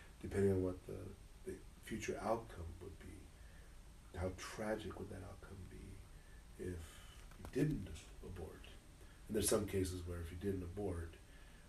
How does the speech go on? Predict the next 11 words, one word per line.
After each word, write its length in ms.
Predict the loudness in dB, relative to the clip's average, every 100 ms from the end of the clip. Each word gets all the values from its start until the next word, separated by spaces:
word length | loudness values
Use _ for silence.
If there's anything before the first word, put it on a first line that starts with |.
| -14 2
both 220 | 8 8 6
would 120 | -2
die. 280 | -4 -8 -8 -8 -8
It's 180 | -6
where 120 | -4 -4 -6
that, 180 | -6 -6 -6 -2
that 180 | 0
has 220 | 4 4 2
happened 320 | 0 -2 -4 -6
too. 160 | -4 -4
So 120 | -2